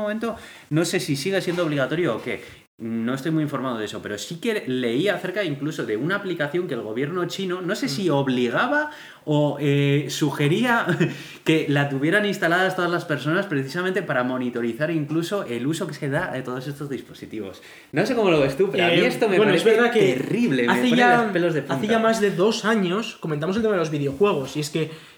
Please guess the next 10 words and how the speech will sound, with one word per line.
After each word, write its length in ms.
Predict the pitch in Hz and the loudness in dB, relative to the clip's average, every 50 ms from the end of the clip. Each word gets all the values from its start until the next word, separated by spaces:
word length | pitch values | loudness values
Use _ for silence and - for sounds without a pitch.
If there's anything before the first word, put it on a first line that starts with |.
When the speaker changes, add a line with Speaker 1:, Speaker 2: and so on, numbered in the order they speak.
| _ _ | _ _
Speaker 2:
eh, 340 | 185 165 156 156 156 151 156 | -2 0 0 2 2 2 0
salió 560 | 147 - 160 147 151 165 180 190 202 - - - | 0 -2 -2 0 2 4 4 4 4 2 0 -2
una, 880 | 180 170 170 165 160 160 160 156 156 156 156 156 156 156 156 151 156 151 - | -2 0 2 2 2 4 4 4 4 4 4 4 4 2 0 0 -2 -2 -2
una 180 | 180 170 175 165 | -2 -2 0 2
puntuación 280 | 185 185 170 185 202 | 0 0 2 2 2
en 60 | 196 185 | 2 2
la 140 | 170 165 | 2 0
que, 240 | - 165 160 156 160 - | 0 0 -2 -2 -2 -2
eh, 480 | 151 143 143 139 139 139 135 139 139 | -2 0 0 0 0 -2 -2 -4 -2
China 360 | - 226 240 233 175 143 - | 0 2 2 2 2 0 -4